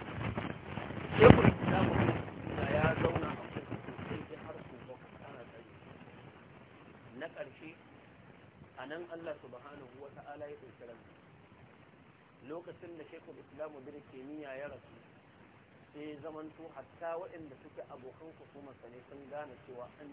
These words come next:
cutar da shi. Yasa na ƙarshen nan, kafin ya rasu, gidan ƙasa aka haɗa, aka haɗa.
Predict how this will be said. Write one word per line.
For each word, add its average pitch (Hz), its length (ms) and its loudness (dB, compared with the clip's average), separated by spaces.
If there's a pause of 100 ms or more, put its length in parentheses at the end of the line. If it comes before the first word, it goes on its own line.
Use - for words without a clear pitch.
cutar 143 360 -18
da 120 160 -20
shi. - 160 -20 (1120)
Yasa 135 280 -8
na 151 140 -8
ƙarshen 160 420 -10
nan, 175 160 -12 (840)
kafin 175 600 -4
ya 175 80 -4
rasu, 139 320 -10 (1040)
gidan 196 400 -2
ƙasa 208 300 -6
aka 175 260 -8
haɗa, 135 300 -6 (460)
aka - 220 4
haɗa. - 300 -2